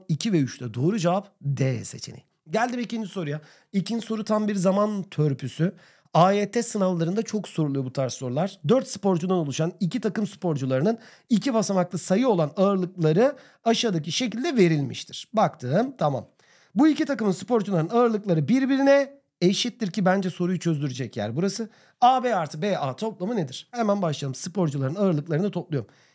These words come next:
Yedi, üç daha on. İki, iki daha dört. Elimde var bir. On dördün dördü. İki kere yedi,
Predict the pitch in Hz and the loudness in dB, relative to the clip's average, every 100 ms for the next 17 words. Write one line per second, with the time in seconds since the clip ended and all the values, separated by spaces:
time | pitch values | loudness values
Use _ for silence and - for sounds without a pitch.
0 | - 139 170 202 180 147 - 220 - - | -4 4 4 4 2 0 -2 -2 -2 0
1 | 160 202 196 156 117 _ _ - 208 - | 2 0 0 -2 -2 _ _ -2 -2 -2
2 | 151 - 202 226 165 131 131 202 233 233 | -6 -4 -4 0 0 0 0 0 0 -4
3 | - _ - 190 180 147 143 208 214 - | -20 _ 0 0 2 -2 0 -2 -2 -14
4 | 151 123 160 139 - - - 151 120 110 | -10 0 2 2 -2 -6 0 0 0 -2
5 | 139 139 123 107 - _ _ _ - 185 | -2 -2 -4 -8 -14 _ _ _ -4 -2
6 | - 240 202 165 156 196 185 254 254 | 0 0 2 4 4 4 4 2 -2